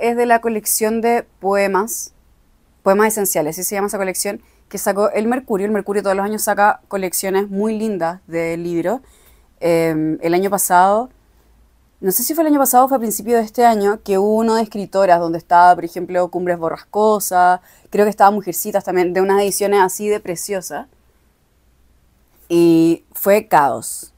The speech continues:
O sea, era imposible conseguirlo. Además que cuando recién salen, son muy baratos, cuestan como tres mil novecientos noventa.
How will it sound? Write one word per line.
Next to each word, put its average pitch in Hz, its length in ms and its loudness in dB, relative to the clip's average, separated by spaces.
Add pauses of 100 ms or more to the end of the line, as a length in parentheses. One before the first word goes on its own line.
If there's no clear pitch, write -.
(140)
O - 20 -20
sea, - 160 -8
era 214 140 4
imposible 220 540 0
conseguirlo. 233 720 -2 (560)
Además 190 380 4
que 240 180 -6
cuando 196 280 2
recién 247 480 0
salen, 233 600 0 (140)
son 208 240 0
muy 240 100 2
baratos, 214 340 2
cuestan 208 240 -8
como 202 160 -2
tres 180 140 -6
mil 190 160 -4
novecientos 202 240 2
noventa. 190 360 -4